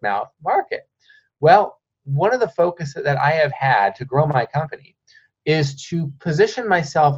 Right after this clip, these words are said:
not as a writer. Oh, oh, I'll write a, I'll write a, a mer-, a Word document for you. You have to figure out how to go get it published. I am a concierge, all-inclusive solution. So when someone comes to me with their book idea, we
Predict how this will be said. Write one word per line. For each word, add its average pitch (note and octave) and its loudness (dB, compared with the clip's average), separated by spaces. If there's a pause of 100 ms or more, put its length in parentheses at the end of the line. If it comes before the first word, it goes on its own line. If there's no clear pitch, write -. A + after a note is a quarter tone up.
not C#3 4
as C#3 2
a B2 -4
writer. B2 -4 (800)
Oh, D3+ 6
oh, D3 8
I'll C3+ 10
write C3 4
a, C3 0
I'll C3+ 6
write C#3 6
a, C3 6 (100)
a B2+ 0
mer-, C#3+ 4
a C#3+ 6
Word D#3 4
document B2 2
for - -12
you. B2 -4
You C3 4
have B2+ 0
to C3+ -8
figure C3 0
out B2 0
how B2+ -2
to B2+ -2
go A#2+ -4
get A2+ -4
it - -14
published. - 0 (440)
I D#3 6
am D3 2
a C3+ 4
concierge, C#3+ -2
all-inclusive B2+ 0
solution. - -4 (300)
So E3+ -4
when D3+ 0
someone F3+ -2
comes G3 -6
to D3+ -8
me A2+ -2
with A#2 -6
their A2+ -4
book D3+ -2
idea, D3 -2 (440)
we D3 -2